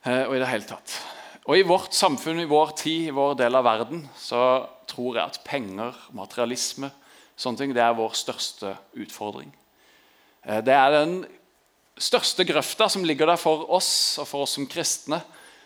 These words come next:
å falle i. Den største synden, egentlig, som vi kan begå,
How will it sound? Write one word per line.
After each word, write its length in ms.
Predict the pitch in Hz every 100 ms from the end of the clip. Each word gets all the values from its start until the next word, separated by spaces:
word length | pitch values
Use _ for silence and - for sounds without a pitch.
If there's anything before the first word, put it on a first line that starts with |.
| _
å 140 | - -
falle 340 | 156 127 104
i. 160 | 110 120 113 - _ _ _ _ _ -
Den 80 | 127
største 400 | 196 - - 147
synden, 480 | - 117 104 147
egentlig, 400 | 117 110 123 - 175 _ - - _ _ -
som 160 | -
vi 80 | 131
kan 160 | - 123
begå, 280 | 135 123